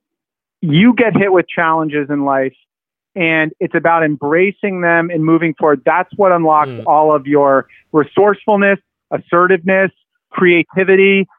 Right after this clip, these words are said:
Speaker 1: It's not about the visual challenge. It, it, it's about how you respond to it. Those are the characteristics that actually matter. So, so for th-, and, and the reason that it,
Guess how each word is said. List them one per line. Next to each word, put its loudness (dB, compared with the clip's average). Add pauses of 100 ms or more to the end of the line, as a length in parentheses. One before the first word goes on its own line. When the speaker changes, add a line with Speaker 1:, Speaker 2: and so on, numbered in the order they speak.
(120)
Speaker 1:
It's -4
not 2
about 0 (300)
the 0 (120)
visual 0
challenge. -2 (400)
It, 0
it, 0
it's 0
about 0
how 0
you -4
respond -2
to 0
it. 0 (100)
Those 2
are 0
the -6
characteristics -4
that 0
actually 0
matter. -4 (460)
So, 2 (120)
so 0 (120)
for -4 (240)
th-, -10 (260)
and, 0
and 4
the 4
reason 2
that 0
it, -2